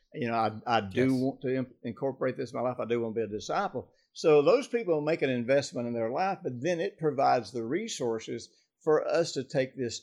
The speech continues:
Speaker 1: to the ends of the earth. And the number one question other preachers ask me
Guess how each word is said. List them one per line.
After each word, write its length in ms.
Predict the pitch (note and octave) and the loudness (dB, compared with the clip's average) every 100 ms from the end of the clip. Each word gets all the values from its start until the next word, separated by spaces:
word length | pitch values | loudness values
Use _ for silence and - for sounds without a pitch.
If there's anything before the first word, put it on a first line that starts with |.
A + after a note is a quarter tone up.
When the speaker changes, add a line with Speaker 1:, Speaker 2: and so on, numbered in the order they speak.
| - | -6
Speaker 1:
to 120 | A#2 | -4
the 260 | A2 A2+ | -4 -6
ends 280 | A2+ A2 G2+ | -8 -6 -6
of 160 | A2 G2 | -8 -6
the 140 | G#2 | -4
earth. 340 | C#3 F3+ A#2 - _ - - | -2 -2 -4 -8 _ -20 -4
And 240 | - F3 F3 D#3+ | 0 2 0 0
the 100 | D3 | 2
number 280 | D#3+ A3+ C#4 | 2 2 0
one 260 | C4+ C4+ | 2 0
question 480 | B3+ A#3+ A3+ D3+ A#2+ - | -2 -2 -2 -4 -8 0
other 220 | F3 G3+ | 4 4
preachers 440 | F#3+ F#3+ F#3 D#3 C#3 | 2 0 -2 -4 0
ask 280 | B2+ A2+ | 0 0
me 100 | - | -6